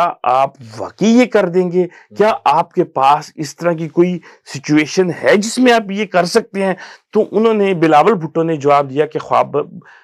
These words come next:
देखने या दिखाने पे कोई पाबंदी तो नहीं है। तो,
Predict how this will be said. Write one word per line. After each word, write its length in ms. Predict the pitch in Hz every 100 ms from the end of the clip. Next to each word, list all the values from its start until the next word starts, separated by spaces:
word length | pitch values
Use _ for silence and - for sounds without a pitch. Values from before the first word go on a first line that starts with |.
| _ 131
देखने 440 | 139 156 160 175
या 100 | 165
दिखाने 420 | 139 - 123 143
पे 100 | 143
कोई 160 | 143 139
पाबंदी 480 | 127 120 117 147 151
तो 120 | 123
नहीं 300 | 110 151 160
है। 180 | 110 - - - - - - _ -
तो, 400 | 175 175 175